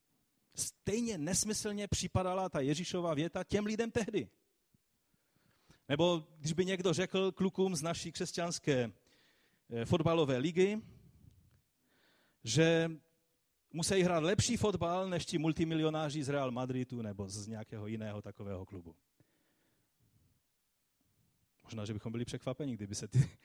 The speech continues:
<laughs> ty dva mužstva dali proti sobě. Ale rozumíte, takhle se cítili lidé, když,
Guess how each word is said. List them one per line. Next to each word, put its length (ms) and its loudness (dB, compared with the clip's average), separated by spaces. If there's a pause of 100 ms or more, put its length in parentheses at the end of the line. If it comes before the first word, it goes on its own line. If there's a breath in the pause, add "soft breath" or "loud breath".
(120 loud breath)
<laughs> 400 -6
ty 60 -4
dva 200 -4
mužstva 360 -4
dali 220 -4
proti 280 -6
sobě. 400 -6 (1040 loud breath)
Ale 120 4
rozumíte, 480 2
takhle 460 -2
se 180 0
cítili 400 -4
lidé, 360 0
když, 480 -4